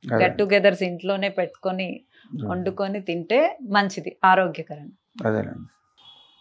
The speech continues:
Speaker 1: హోమ్‌మేడ్ ఏదైనా సరే,
Speaker 2: యా.
Speaker 1: హోమ్‌మేడ్ ఫుడ్
Speaker 2: హోమ్‌మేడ్
Speaker 1: తినండి.
Speaker 2: మంచిది సార్.
Speaker 1: ఈ-, even వాటర్ అయినా కానీ.
Speaker 2: వాటర్ కూడా
Speaker 1: మీకు
Speaker 2: అంతే.
Speaker 1: చాలా మంది, కొంతమంది నేను తెలుసండి, ఎప్పుడు వాళ్ళ వాటర్ వాళ్ళే క్యారీ చేస్తుంటారు. ఎందుకంటే మినరల్ వాటర్ బాటిల్స్ అని మీకు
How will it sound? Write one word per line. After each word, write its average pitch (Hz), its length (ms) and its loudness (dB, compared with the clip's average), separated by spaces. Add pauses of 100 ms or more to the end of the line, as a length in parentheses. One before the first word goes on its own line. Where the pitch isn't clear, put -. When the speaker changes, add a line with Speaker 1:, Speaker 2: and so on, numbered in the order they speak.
Speaker 1:
హోమ్‌మేడ్ 151 400 8 (100)
ఏదైనా 151 300 6
సరే, 190 200 6
Speaker 2:
యా. 175 60 4
Speaker 1:
హోమ్‌మేడ్ 165 320 6
ఫుడ్ 143 260 0
Speaker 2:
హోమ్‌మేడ్ 196 440 0
Speaker 1:
తినండి. 175 400 -2
Speaker 2:
మంచిది 165 380 -8
సార్. - 480 -18
Speaker 1:
ఈ-, 151 340 2
even 165 160 6
వాటర్ 139 260 6
అయినా 143 200 10
కానీ. 107 280 -4 (320)
Speaker 2:
వాటర్ 180 420 0
కూడా 190 320 6
Speaker 1:
మీకు 180 160 6
Speaker 2:
అంతే. 208 180 10
Speaker 1:
చాలా 190 180 12
మంది, 202 240 6
కొంతమంది 175 400 4
నేను 175 160 4
తెలుసండి, 156 420 2
ఎప్పుడు 180 240 6
వాళ్ళ 151 280 12
వాటర్ 147 300 10
వాళ్ళే 151 300 8
క్యారీ 147 260 8
చేస్తుంటారు. 123 580 0 (160)
ఎందుకంటే 165 540 2 (580)
మినరల్ 190 300 10
వాటర్ 190 280 10
బాటిల్స్ 165 480 6
అని 175 180 4
మీకు 139 580 0